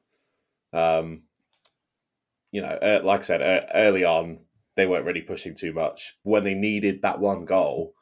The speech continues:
you know, in desperate times, they looked like a really good outfit, to be, to be fair to them. And I can see why they're unbeaten at home if they're playing like that.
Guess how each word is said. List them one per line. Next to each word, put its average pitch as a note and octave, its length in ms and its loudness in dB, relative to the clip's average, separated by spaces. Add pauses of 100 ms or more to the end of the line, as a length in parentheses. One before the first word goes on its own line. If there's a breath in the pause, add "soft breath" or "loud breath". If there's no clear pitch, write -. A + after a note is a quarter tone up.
(640 loud breath)
you F2+ 100 -4
know, E2 240 -2 (580)
in G#2 80 -4
desperate G2+ 360 0
times, F#2 260 2
they F#2 120 0
looked F2+ 200 -2
like E2+ 300 0 (240)
a F#2 80 -2
really F2+ 200 -2
good F#2 140 -2
outfit, F#2 420 0
to - 80 -18
be, D#2 180 -8
to - 100 -16
be D#2 100 -18
fair D2 260 -4
to - 60 -10
them. D2+ 260 -8 (200)
And G2+ 100 2
I F#2 40 4
can G2 140 -8
see G#2 160 0
why F#2 200 4
they're E2+ 120 -2
unbeaten E2 380 -4
at D2+ 120 -10
home E2 260 0
if D2+ 80 -10
they're F2+ 100 -4
playing D#2 260 -4
like D2+ 140 -10
that. D#2 220 -8